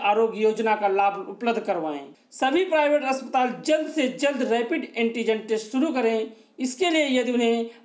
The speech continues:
मनपा से किसी भी प्रकार की मदद की आवश्यकता पड़ेगी तो उन्हें अवश्य दी जाएगी। इस मदद के बदले इन अस्पतालों से मनपा किसी भी प्रकार का शुल्क नहीं वसूलेगी। आयुक्त अभिजीत बांगर ने कहा कि किसी भी मरीज से अस्पताल में भर्ती होने से पहले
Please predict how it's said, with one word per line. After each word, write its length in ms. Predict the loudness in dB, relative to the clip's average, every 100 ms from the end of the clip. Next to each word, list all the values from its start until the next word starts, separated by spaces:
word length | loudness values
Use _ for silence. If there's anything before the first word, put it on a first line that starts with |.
| -6
मनपा 420 | -2 0 0 0
से 140 | 0 -2 -4
किसी 260 | -8 0 2
भी 100 | 2
प्रकार 340 | 0 0 0
की 160 | -2 -4
मदद 340 | -2 0 0 -2
की 60 | -2
आवश्यकता 500 | 0 -2 -4 0 0
पड़ेगी 440 | 2 0 0 -6 -10 -16 _
तो 60 | 0
उन्हें 160 | 2 2
अवश्य 420 | 0 0 0 -2
दी 140 | -4
जाएगी। 500 | -2 0 0 -4 -8 -10 _ _ -20 _
इस 160 | -6 -2
मदद 320 | -2 0 -2 -2
के 80 |
बदले 320 | 0 0 2 2 2 -2 -12 -2
इन 120 | 0
अस्पतालों 560 | 0 -4 -2 0 2
से 120 | 2 2
मनपा 340 | 0 0 -2 -2
किसी 320 | -4 0 2
भी 120 | 2
प्रकार 360 | 0 0 0 2
का 100 | 0
शुल्क 380 | -2 -2 -2 -2
नहीं 280 | -2 2 2
वसूलेगी। 600 | 2 0 -4 -4 -6 -10 -18 -20 _ _ _ _ _ _
आयुक्त 380 | -2 0 0 -2
अभिजीत 320 | -4 -2 -2 0
बांगर 300 | 0 2 0
ने 160 | 0
कहा 220 | 0 0
कि 160 | 0 -4
किसी 280 | -6 -2 0
भी 120 | 2
मरीज 300 | 2 2 0
से 160 | 0 0
अस्पताल 480 | -2 -4 -4 0 2
में 180 | 0 0
भर्ती 280 | -4 -2 0
होने 260 | 2 2
से 100 | 0
पहले 380 | 0 0 0 -4